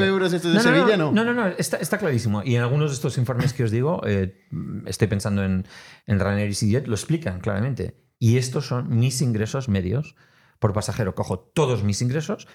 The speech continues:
Speaker 1: lo divido por el número de pasajeros y esto es lo que me sale. Una empresa que gana dinero es una en la cual
Speaker 2: Mm.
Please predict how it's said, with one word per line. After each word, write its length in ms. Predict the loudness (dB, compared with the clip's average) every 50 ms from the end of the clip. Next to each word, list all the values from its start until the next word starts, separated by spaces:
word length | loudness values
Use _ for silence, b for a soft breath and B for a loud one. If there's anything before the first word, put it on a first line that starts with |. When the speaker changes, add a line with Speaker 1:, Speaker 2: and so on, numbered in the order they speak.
| B B
Speaker 1:
lo 100 | -2 0
divido 260 | 2 4 4 2 0
por 120 | -2 -2 -2
el 80 | -2
número 220 | 0 0 0 0 0
de 20 |
pasajeros 340 | -2 -4 -4 -4 -4 -2 -2
y 40 | -2
esto 180 | -4 -4 -6
es 60 | -4 -4
lo 80 | -4
que 60 | -4
me 80 | -4 -6
sale. 280 | -6 -6 -8 -8 -8 -10 B B B B B B B B _
Una 180 | 0 0 2
empresa 340 | 0 -2 -2 -2 -4 -4 -4
que 80 | -2 -2
gana 160 | -2 -2 -2
dinero 480 | -2 -2 -2 -2 -2 -4 -6 -6 -10 _ _
es 160 | -4 -2 -2
una 180 | -2 -2 0 0
en 80 | -2
la 140 | -2 -2 -2
cual 500 | -4 -4 -2 -2 -2 -4 -4 -6 -10 -14 _ _ _ _ _ _ _ _
Speaker 2:
Mm. 100 | -2 0